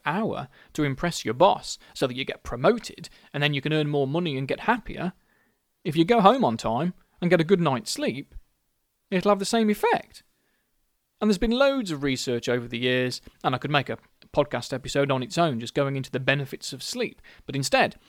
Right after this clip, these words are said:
I'll talk briefly about the important ones. So, good sleep makes your brain work more efficiently. It means that it's easier to make decisions, easier to simply live your life.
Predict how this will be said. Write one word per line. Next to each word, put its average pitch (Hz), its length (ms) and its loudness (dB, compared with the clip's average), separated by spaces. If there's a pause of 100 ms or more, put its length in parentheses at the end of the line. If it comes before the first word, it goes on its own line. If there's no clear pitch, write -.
(200)
I'll 151 100 0
talk - 380 -2
briefly 185 420 -2
about 170 240 2
the 180 80 -6
important 160 460 0
ones. - 440 -12
So, - 260 -2 (1080)
good 226 200 2
sleep 202 380 0 (420)
makes - 340 -8
your 123 360 -4
brain 147 420 2
work 160 160 0
more 170 200 0
efficiently. 202 560 -4 (580)
It - 80 -20
means 165 220 2
that 156 100 -2
it's - 100 -12
easier 185 460 -2
to - 80 -6
make 156 220 -4
decisions, 147 640 -2 (180)
easier 175 500 -2
to 143 260 -4 (100)
simply 156 440 -6 (120)
live 170 320 0
your 160 120 4
life. 202 540 0